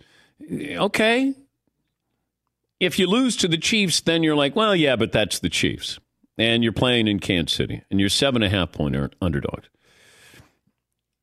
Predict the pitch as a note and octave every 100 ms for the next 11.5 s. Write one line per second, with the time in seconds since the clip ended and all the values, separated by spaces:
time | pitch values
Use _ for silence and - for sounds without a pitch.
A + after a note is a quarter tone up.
0 | _ C#3+ E3 F3+ - A#3+ - D#3 E3 C#3
1 | B2+ A#2+ A2+ B2 - F2+ D#2 - - E2+
2 | A2 A2 G2 F#2 A2 F2+ F2 - G2+ E2+
3 | G2+ F2+ - D#2+ D#2+ E2 E2+ - A#2 A2
4 | C3 C#3+ - _ _ - F#2 G#2+ A2 G2+
5 | F2+ A#2+ - B2+ A#2+ A#2 C3+ A2+ B2+ A2
6 | A#2+ A#2+ A2+ A#2 C3+ - - F#2 _ -
7 | F#2 A2+ G#2 B2 A2+ A2+ B2+ C#3+ C3+ -
8 | _ _ _ _ _ - F2+ D#2+ D2+ D2+
9 | - _ _ _ _ - G2+ A2+ C3 B2
10 | A2 A#2 A2+ D#2 A#1 A1+ _ _ _ _
11 | _ - - G2